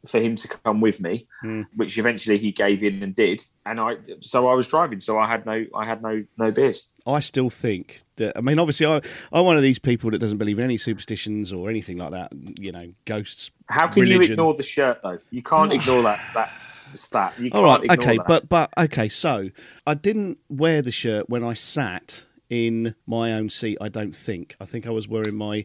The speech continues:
Speaker 2: yellow and black stripy twenty eighteen, twenty nineteen shirt. So, as a compromise, could I wear my green shirt in my seat?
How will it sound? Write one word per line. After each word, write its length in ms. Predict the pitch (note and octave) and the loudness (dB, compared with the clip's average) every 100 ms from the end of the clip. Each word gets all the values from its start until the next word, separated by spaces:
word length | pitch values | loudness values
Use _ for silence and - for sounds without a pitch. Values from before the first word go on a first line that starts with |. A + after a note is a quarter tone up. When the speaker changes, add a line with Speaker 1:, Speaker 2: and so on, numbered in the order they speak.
| - | -8
Speaker 2:
yellow 420 | G#2 A2+ C3 B2+ | -4 0 2 2
and 120 | A#2 A2+ | 2 -2
black 200 | A2 - | -6 -6
stripy 600 | - A#2 A2+ B2 A#2 G#2 | -4 -2 -2 -2 -4 -4
twenty 300 | - B2 A2 | -6 -4 -2
eighteen, 360 | G#2+ - A2 | -4 -4 -6
twenty 220 | - A2+ G#2+ | -4 -6 -4
nineteen 580 | G#2+ G#2 - G#2+ G2+ F#2 _ _ - | -4 -6 -6 -6 -6 -10 _ _ -10
shirt. 400 | - F2+ E2+ - _ | -6 -6 -6 -12 _
So, 460 | - D#3 D3+ D3+ - - - - - | -4 2 2 2 0 -10 -18 -20 -4
as 100 | E3+ | -4
a 40 | E3+ | 0
compromise, 560 | A3+ G#3 C#3+ A2 G2 | -2 0 0 0 -2
could 140 | - E3 | -2 0
I 40 | |
wear 200 | D#3+ E3 | 2 0
my 140 | D#3 D3 | 0 -2
green 280 | C#3 D#3+ D3+ | 0 -2 0
shirt 300 | - D3 C#3 | -2 -2 0
in 120 | C#3 | -2
my 140 | C#3 C3+ | -2 -2
seat? 460 | - D3+ G2+ - | -4 -4 -6 -10